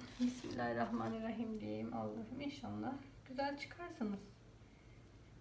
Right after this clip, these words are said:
Vallahi acı. Gerçekten şu an hapşırmam geldi. Ah. Elhamdülillah. Şimdi üzerlerine de çok toprak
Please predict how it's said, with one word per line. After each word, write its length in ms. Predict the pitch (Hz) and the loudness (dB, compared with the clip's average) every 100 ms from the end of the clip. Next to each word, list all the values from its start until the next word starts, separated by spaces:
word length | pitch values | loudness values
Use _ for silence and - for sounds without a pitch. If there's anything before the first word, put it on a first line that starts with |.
| - - - - - - - - - - - - - - - - - - - - - - - - - - - - - - - - - | -16 -16 -16 -16 -16 -16 -16 -14 -14 -14 -14 -14 -14 -14 -14 -14 -14 -14 -14 -14 -14 -14 -16 -16 -14 -14 -14 -14 -14 -14 -14 -14 -6
Vallahi 420 | 233 214 214 214 | -2 0 0 0
acı. 200 | 240 202 | 0 0
Gerçekten 560 | 214 233 240 254 247 220 | 0 2 4 2 4 2
şu 140 | - | 4
an 100 | 240 | 4
hapşırmam 640 | 233 240 - 247 247 240 240 | 4 2 2 6 8 8 6
geldi. 380 | 226 214 220 220 - - - - - - - - 277 | 2 0 -2 -4 -6 -14 -14 -14 -16 -16 -14 -10 -4
Ah. 280 | 277 285 - - - - - - - - 427 - 359 - - 403 - - - - - - - | -2 0 -2 -6 -10 -8 -6 -6 4 8 8 6 -4 6 12 12 10 -2 -8 -14 -14 -12 -6
Elhamdülillah. 760 | 226 - 226 220 220 226 226 - - - - - - - - - - - - - 277 | -6 -4 -2 0 2 4 2 -2 -8 -12 -12 -12 -14 -14 -16 -16 -16 -12 -8 -2 2
Şimdi 160 | 247 | 4
üzerlerine 600 | - 240 262 262 262 269 | 4 8 8 8 6 6
de 100 | 285 | 6
çok 240 | 302 262 262 | 6 6 6
toprak 320 | 247 240 247 | 4 8 6